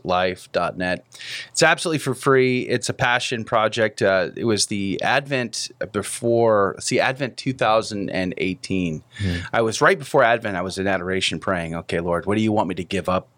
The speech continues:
Speaker 1: for Lent this year?" And, uh, I heard the Lord say to me interiorly, "I want you to give up fear."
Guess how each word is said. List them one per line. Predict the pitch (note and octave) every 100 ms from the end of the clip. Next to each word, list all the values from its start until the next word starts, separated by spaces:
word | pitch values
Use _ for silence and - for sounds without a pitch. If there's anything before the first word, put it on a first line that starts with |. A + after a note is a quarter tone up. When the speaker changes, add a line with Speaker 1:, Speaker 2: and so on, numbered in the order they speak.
| _
Speaker 1:
for | - F2+ E2+
Lent | E2 G2+ A2+ - -
this | F2 -
year?" | E2+ D2 D2+ - - - - -
And, | G#2 G#2+ G#2+ G#2
uh, | G#2 F#2
I | A#2+
heard | D3+ B2+
the | A2+ G2+
Lord | G#2 A#2+ A#2
say | - A2+
to | - A#2+
me | G#2
interiorly, | G#2 - C3 B2 A2 G#2 F#2+ F#2
"I | G#2
want | G#2+ A2 -
you |
to | G2
give | G2
up | F#2 -
fear." | - F#3 A#2 D2